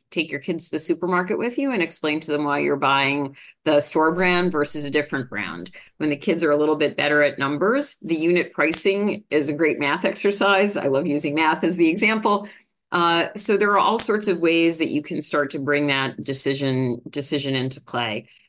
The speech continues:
Uh, somebody told me that their son liked to hang on the door, door to the refrigerator, and she took him to the, the store, the appliance store, to point out to him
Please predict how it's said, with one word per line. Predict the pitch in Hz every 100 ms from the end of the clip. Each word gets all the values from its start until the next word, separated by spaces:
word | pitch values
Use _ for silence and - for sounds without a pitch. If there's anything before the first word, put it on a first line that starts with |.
| _ -
Uh, | 147 139 -
somebody | - 196 196 185
told | 185 165 165
me | 156
that | 143 143 135 -
their | 151 143
son | 143 170 165
liked | 143 143
to | 147
hang | 147 156 147
on | 143
the | 131 131 135 _ _ _ _ _ _ _ _ _ _ _ _ _ _ _ _ -
door, | 185 180 165 165 185 160
door | 170 165 160
to | -
the | 143
refrigerator, | 139 - 160 139 117 104 117 - - - - -
and | 156 151 151 151 147 147 -
she | - - - 160 151 147
took | 190 220
him | - 190 165 165 180 - _ -
to | 175 165
the, | 156 156 - -
the | 160 156
store, | 151 - 214 196 170
the | 165
appliance | 165 185 185 185 180
store, | 165 151 143 143
to | 135 175
point | - 196 185
out | 170 175
to | 180 151
him | 151 143